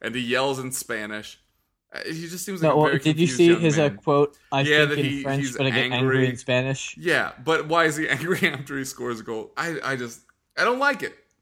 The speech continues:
Speaker 1: How about that? <laughs> Co-, come, that's my hot take. <laughs> I don't like
Speaker 2: Be-,
Speaker 1: that Griezmann
Speaker 2: because
Speaker 1: yells
Speaker 2: he
Speaker 1: in
Speaker 2: spent
Speaker 1: Spanish.
Speaker 2: the first eight, what was it, like, eight or ten years of his life in France, but then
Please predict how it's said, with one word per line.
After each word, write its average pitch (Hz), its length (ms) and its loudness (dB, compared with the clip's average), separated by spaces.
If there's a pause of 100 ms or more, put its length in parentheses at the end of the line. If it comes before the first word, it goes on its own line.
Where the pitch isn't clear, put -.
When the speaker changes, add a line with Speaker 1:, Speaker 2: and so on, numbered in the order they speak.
(140)
Speaker 1:
How 180 220 -2
about 170 300 0
that? 117 260 -4
<laughs> 143 60 -16
Co-, 240 220 0 (380)
come, 202 280 0 (120)
that's 220 220 2
my 202 220 6
hot 165 260 4
take. 147 400 2
<laughs> - 160 -8
I 196 60 2
don't 226 400 -2
like 202 200 2
Speaker 2:
Be-, 151 80 2
Speaker 1:
that 175 200 2
Griezmann 196 460 0
Speaker 2:
because 170 180 4
Speaker 1:
yells 165 220 2
Speaker 2:
he 170 100 0
Speaker 1:
in 151 60 0
Speaker 2:
spent - 20 -12
Speaker 1:
Spanish. 113 280 -8
Speaker 2:
the 110 40 -8
first 151 460 -2 (140)
eight, 139 260 -2 (220)
what 123 240 -4
was 127 180 0
it, 117 60 -4
like, 113 200 -2 (140)
eight 120 260 0
or 113 80 -2
ten 123 280 0
years 123 200 2
of - 60 -12
his 120 160 -4
life 120 260 2
in 123 80 -6
France, 123 480 0
but - 220 -6
then 117 280 0